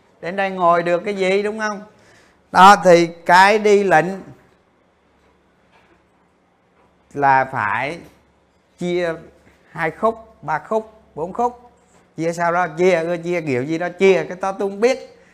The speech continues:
Hả? Có nhiều cổ phiếu tôi mua một phát. Nhưng có cổ, có cổ phiếu tôi mua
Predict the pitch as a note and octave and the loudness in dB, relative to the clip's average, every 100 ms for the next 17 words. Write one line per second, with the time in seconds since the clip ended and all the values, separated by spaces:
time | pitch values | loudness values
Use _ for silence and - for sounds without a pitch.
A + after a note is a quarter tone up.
0 | _ _ _ - E3+ A3 G3 F#3 G#3 A3+ | _ _ _ 2 4 4 6 8 10 10
1 | G3+ F#3+ E3 D#3 E3+ G3+ G#3 G#3 G3+ G3+ | 8 8 6 4 6 4 4 0 2 2
2 | F#3 - - B2+ D3+ D3+ E3 F3 - _ | 0 -8 -10 0 2 2 -4 -8 -10 _
3 | _ _ _ _ F3+ F3+ F3 G3+ F#3 F3 | _ _ _ _ -8 6 6 8 6 8
4 | E3+ E3+ D3+ F3 - F3 D#3 F3 G3+ G3 | 8 6 8 8 8 2 2 2 2 0
5 | G3+ G3 | 0 0